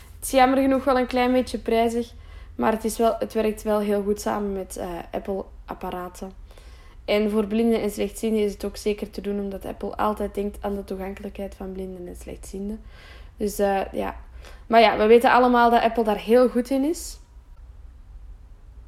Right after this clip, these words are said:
De AirPods kan je trouwens ook gewoon kopen in alle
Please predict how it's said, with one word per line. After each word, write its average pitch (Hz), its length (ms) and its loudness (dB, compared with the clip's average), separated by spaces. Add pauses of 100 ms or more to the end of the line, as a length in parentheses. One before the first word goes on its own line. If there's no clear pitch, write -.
De 233 240 2
AirPods 302 440 2
kan 269 180 4
je 247 80 6
trouwens 254 380 2
ook 262 220 2
gewoon 269 320 2
kopen 247 400 2
in 208 280 0
alle 208 400 0